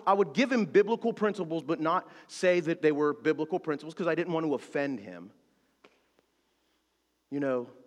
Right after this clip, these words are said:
"I'm loving my wife, I'm loving my kids, I'm serving God, blah, blah, blah, blah, blah." And then the one time he came, tears rolling down his face, and I was just like, like, "Muhammad, bro,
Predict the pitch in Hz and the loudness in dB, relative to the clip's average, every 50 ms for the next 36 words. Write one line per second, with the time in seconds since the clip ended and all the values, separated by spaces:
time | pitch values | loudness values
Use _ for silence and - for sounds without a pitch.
0 | - _ - - 175 175 170 170 170 170 160 175 170 165 160 147 165 160 165 - | -20 _ -20 -16 -16 -14 -12 -12 -12 -12 -12 -12 -12 -12 -10 -10 -10 -10 -10 -10
1 | 147 147 151 165 165 151 165 160 156 147 - - 156 156 160 160 160 - 127 135 | -10 -10 -8 -8 -8 -8 -10 -12 -12 -14 -14 -16 -16 -14 -14 -14 -16 -16 -18 -20
2 | 131 - - 160 160 156 147 160 160 151 160 147 - 160 156 147 151 - 160 143 | -20 -20 -20 -20 -20 -18 -18 -18 -16 -16 -16 -14 -14 -14 -12 -12 -12 -12 -12 -12
3 | 151 147 - 147 143 139 - _ _ _ _ _ _ - - - - 170 180 190 | -12 -10 -10 -10 -12 -14 -16 _ _ _ _ _ _ -20 -18 -8 -4 -2 0 0
4 | 190 190 175 180 233 269 262 226 208 208 196 196 196 - - 185 190 185 185 190 | 2 0 0 0 -2 -4 -4 -4 -6 -6 -4 -6 -6 -6 -6 -8 -6 -6 -6 -8
5 | 180 170 - - - _ - - - - 262 262 254 240 196 220 220 208 220 214 | -12 -14 -18 -20 -20 _ -18 -12 -8 -6 -4 -4 -4 -6 -4 -4 -4 -2 -2 -4
6 | 202 202 202 202 202 190 - 202 196 170 - - - - - - 185 196 208 170 | -4 -4 -6 -6 -8 -10 -10 -10 -10 -10 -10 -14 -20 -16 -10 -8 -6 -6 -6 -6
7 | 190 175 - 175 165 - - - - 165 160 - 147 170 160 - 160 180 185 180 | -8 -10 -10 -10 -12 -12 -16 -18 -14 -14 -14 -10 -8 -8 -8 -6 -8 -8 -8 -8
8 | 170 147 123 113 110 151 170 170 156 123 104 | -8 -8 -8 -10 -12 -14 -12 -12 -14 -14 -16